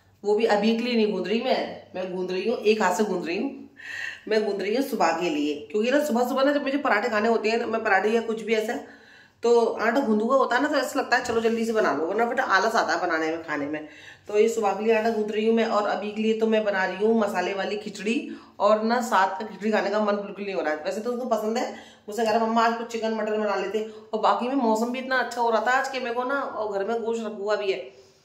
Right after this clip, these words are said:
और तो मेरे को आलू गोश्त या कुछ भी सब्जी वगैरह डाल के बनाना चाहिए था, लेकिन दिमाग से उतर गया। खैर कोई नहीं, चलो कल बना लेंगे, कल भी अगर मौसम ऐसा ही रहा तो। दोपहर में तो आलू के पराठे खा लिए थे,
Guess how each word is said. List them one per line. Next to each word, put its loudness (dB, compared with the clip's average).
और -10
तो -6
मेरे -2
को 2
आलू 4
गोश्त 2
या -2
कुछ -2
भी -6
सब्जी -2
वगैरह 2
डाल 2
के -2
बनाना 0
चाहिए -2
था, -6
लेकिन -2
दिमाग 0
से -2
उतर 2
गया। 2
खैर -4
कोई -8
नहीं, -8
चलो -4
कल -4
बना 0
लेंगे, -4
कल -4
भी -6
अगर -6
मौसम -2
ऐसा -4
ही -4
रहा -2
तो। -2
दोपहर -4
में -6
तो 2
आलू 2
के 2
पराठे 2
खा 0
लिए 0
थे, -2